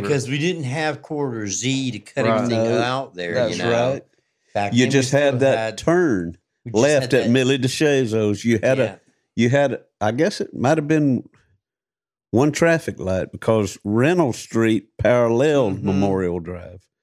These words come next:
Speaker 1: Mm-hmm.
Speaker 3: It was just over there, and you
Speaker 1: Mm-hmm.
Speaker 3: couldn't take a right
Speaker 2: To
Speaker 3: at
Speaker 2: it.
Speaker 3: the Holiday Inn and go to it. You just went straight past the
Speaker 1: Right.
Speaker 3: Cowboy,
Speaker 1: Right.
Speaker 3: past whatever was where Flash,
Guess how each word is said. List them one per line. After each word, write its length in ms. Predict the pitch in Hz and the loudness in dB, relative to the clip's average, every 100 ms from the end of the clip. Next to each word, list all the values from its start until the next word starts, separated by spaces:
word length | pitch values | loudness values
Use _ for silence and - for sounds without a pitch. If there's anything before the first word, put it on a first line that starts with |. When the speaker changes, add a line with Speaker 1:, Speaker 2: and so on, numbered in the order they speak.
| 127 | -12
Speaker 1:
Mm-hmm. 460 | 127 113 139 135 | -10 -10 -10 -2
Speaker 3:
It 120 | 117 78 | 0 0
was 120 | 104 | 0
just 300 | 104 104 - | -2 -2 -4
over 320 | - 113 104 98 | 0 2 2 0
there, 340 | 123 123 65 | 0 0 0
and 220 | 87 104 | 0 0
you 80 | 113 | -2
Speaker 1:
Mm-hmm. 100 | 101 | 0
Speaker 3:
couldn't 280 | 170 - 113 | -2 -2 -2
take 280 | 135 127 123 | 0 0 -2
a 60 | |
right 720 | 98 107 143 151 90 - - - _ _ _ - | -2 -2 -2 -2 -4 -10 -14 -20 _ _ _ -18
Speaker 2:
To 220 | - 127 | -8 0
Speaker 3:
at 80 | 104 | 0
Speaker 2:
it. 80 | 117 | 0
Speaker 3:
the 60 | |
Holiday 720 | 107 131 120 107 117 110 117 147 | 0 2 2 2 2 2 2 0
Inn 120 | 123 | 0
and 160 | 95 92 | 0 0
go 180 | 147 143 | -2 -2
to 260 | - 90 | -2 -2
it. 80 | - | -2
You 140 | 98 98 | -2 -2
just 180 | 104 101 | -2 0
went 220 | 104 - | -2 -2
straight 580 | - 104 123 113 - _ _ _ - | -8 -4 -4 -4 -10 _ _ _ 0
past 320 | 95 107 110 | 0 2 -2
the 60 | 135 | -2
Speaker 1:
Right. 60 | |
Speaker 3:
Cowboy, 640 | 143 117 110 98 101 104 110 _ _ _ _ _ _ _ _ _ | 0 2 2 0 0 -2 -4 _ _ _ _ _ _ _ _ _
Speaker 1:
Right. 400 | 101 104 113 95 _ _ | -6 -4 -4 -8 _ _
Speaker 3:
past 920 | - 120 127 123 - - - - - - - | 2 4 2 -2 -6 -8 -12 -14 -16 -8 -2
whatever 460 | 131 135 131 123 | 2 2 2 0
was 360 | 127 123 113 - | 0 -2 -2 -2
where 160 | 117 | -2
Flash, 520 | 110 117 127 131 127 | -2 -2 0 0 -2